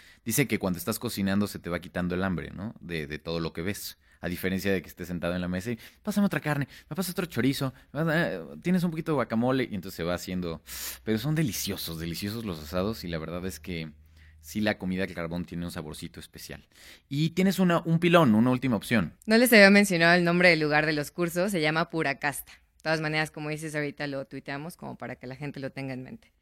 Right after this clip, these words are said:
Speaker 1: Pura Casta. ¿Y está en dónde?
Speaker 2: Está en, se llama la colonia Palo Solo, que está por Huixquilucan, muy cerquita del Magnocentro de Interlomas.
Speaker 1: Ok,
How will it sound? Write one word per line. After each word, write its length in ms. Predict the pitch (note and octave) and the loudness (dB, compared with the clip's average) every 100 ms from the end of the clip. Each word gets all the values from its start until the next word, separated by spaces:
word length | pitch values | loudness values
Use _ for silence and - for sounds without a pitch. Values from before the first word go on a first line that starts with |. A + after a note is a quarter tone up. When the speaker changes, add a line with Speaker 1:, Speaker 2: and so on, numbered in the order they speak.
| _ | _
Speaker 1:
Pura 320 | G#2+ F#2+ D#2+ | -4 -4 -2
Casta. 380 | F2+ D#2+ - C#2 | -4 -6 -10 -14
¿Y 120 | F#2+ | -12
está 180 | F2 G#2 | -6 -2
en 140 | G2 F#2+ | -2 -2
dónde? 320 | E2 C#2 - _ - - - | -4 -8 -16 _ -20 -14 -4
Speaker 2:
Está 540 | F#3+ - A3 A#3 B3 - | -4 0 4 6 4 4
en, 500 | A3 A3+ A#3+ B3 - _ _ - | 4 6 4 2 -2 _ _ -10
se 140 | G3 | 0
llama 240 | F#3+ G#3 A#3 | 4 6 4
la 120 | B3 | 2
colonia 440 | F#3+ E3 F3+ G3 | 0 0 0 0
Palo 480 | F3+ D#3 D3 C#3 - | 0 0 0 -2 -6
Solo, 460 | - - F3 F3+ F#4+ _ _ _ _ | -12 -4 0 0 -4 _ _ _ _
que 120 | - D#3 | -4 -4
está 380 | D3 D3+ D3+ | -2 -2 -2
por 160 | E3+ E3+ | -2 -2
Huixquilucan, 680 | E3+ - D3+ D3 D3 F3 G3 | -4 -6 -6 -4 -4 -4 0
muy 220 | F3+ F#3 | 0 0
cerquita 480 | F3+ F#3+ - F3+ F3+ | -2 -6 -6 -4 -2
del 140 | E3+ | 0
Magnocentro 640 | D#3 D3 C#3 - D3+ D#3 D#3+ | -2 -4 -8 -6 -6 -4 -4
de 40 | |
Interlomas. 680 | D3 C#3 C3+ C3 C3 - - _ _ _ | -4 -6 -8 -8 -12 -18 -20 _ _ _
Speaker 1:
Ok, 320 | F#2+ A2+ - | -6 -6 -6